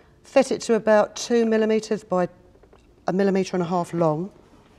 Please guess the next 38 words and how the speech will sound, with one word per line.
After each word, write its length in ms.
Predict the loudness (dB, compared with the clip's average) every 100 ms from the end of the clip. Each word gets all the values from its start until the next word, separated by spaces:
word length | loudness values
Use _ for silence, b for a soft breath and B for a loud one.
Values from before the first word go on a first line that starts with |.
| -20 B B B B _ _ -6
I'm 120 | -4
now 120 | -2
gonna 160 | -4 -6
try 220 | -4 -4
and 80 | -4
sew 380 | -8 0 2 2
standing 480 | 0 0 0 0 0
up, 240 | -2 -4 -2 0 0 -6 -16 B B B B B B
which 140 | -10
is 80 | -4
always 300 | -2 -2 -4
good 160 | -6 -4
for 80 |
a 40 | -2
laugh. 320 | -2 -4 -8 -20 -20 -20 -20 -20 -20 _ _ b b b b b b b
And 140 | -4 2
try 160 | 4
and 80 | 4
make 160 | 2 0
sure 300 | 0 0 2
that 100 | 0
you 140 | 0
match 400 | 2 0 -2 -12
the 160 | -8 -8
colour 380 | 0 2 2
of 260 | 0 -2 -2
your 260 | 0 0 -4
thread 560 | -6 0 0 0 -6 -18 B B B B B B B -10
to 120 | -6
the 120 | -6
colour 320 | -2 0 0
of 80 | -2
the 80 | -8
piece 340 | -4 -2 -2
that 120 | -6 -4
you 200 | -2 -2
are 240 | -6 -8 -12 -20 -20 -20 -20
sewing. 560 | -12 -6 -4 -4 -6